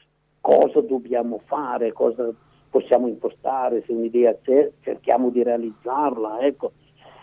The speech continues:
Questa è l'esperienza che ho avuto quasi sempre, da, da quando nel, nel settantacinque ero a Vestone fino ad oggi, in ogni paese che ho passato, ho sempre veramente trovato questa volontà di collaborazione, di creare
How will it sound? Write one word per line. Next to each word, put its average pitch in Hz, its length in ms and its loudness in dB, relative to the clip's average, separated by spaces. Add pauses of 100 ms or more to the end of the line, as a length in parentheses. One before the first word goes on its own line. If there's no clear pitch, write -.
(360)
Questa 185 240 4
è - 20 4
l'esperienza 202 560 2
che 226 80 2
ho 175 40 6
avuto 165 280 -2
quasi 160 340 -2
sempre, 156 420 2
da, 127 120 4 (1120)
da - 120 -2
quando 156 320 4
nel, 135 260 2
nel 127 260 0
settantacinque 151 920 0
ero 147 140 4
a 143 40 2
Vestone 165 560 2
fino 147 220 -10
ad 156 160 0
oggi, 147 380 2 (480)
in 135 280 2
ogni 143 220 6
paese 139 600 4
che 135 100 0
ho 123 60 4
passato, 147 680 0 (400)
ho - 80 -8
sempre 190 340 2
veramente 175 320 2
trovato 147 380 0
questa 143 240 0
volontà 151 840 2
di 196 200 -10
collaborazione, 147 840 0
di 185 160 -4
creare 143 680 -2